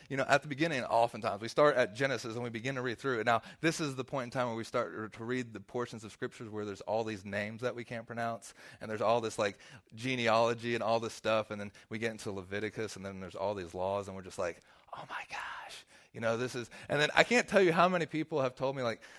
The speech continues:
"Oh, it's just, it's just boring." And they're just kind of being honest, like, "Hey, this is boring. I can't, I don't wanna read this." And so it's hard to, like,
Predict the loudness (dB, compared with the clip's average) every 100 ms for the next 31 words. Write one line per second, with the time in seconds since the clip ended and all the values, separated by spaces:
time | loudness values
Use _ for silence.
0 | -20 -12 -4 -4 -4 -8 -10 -12 -10 -10
1 | -6 -2 -2 -2 -8 -16 -8 -4 -4 4
2 | 4 4 2 6 6 6 4 0 0 0
3 | 0 0 -6 -8 -6 -4 -4 -4 -6 -6
4 | -8 -20 -10 -8 -4 -4 -2 -4 -4 0
5 | -2 -2 2 4 4 4 8 8 8 4
6 | 6 6 6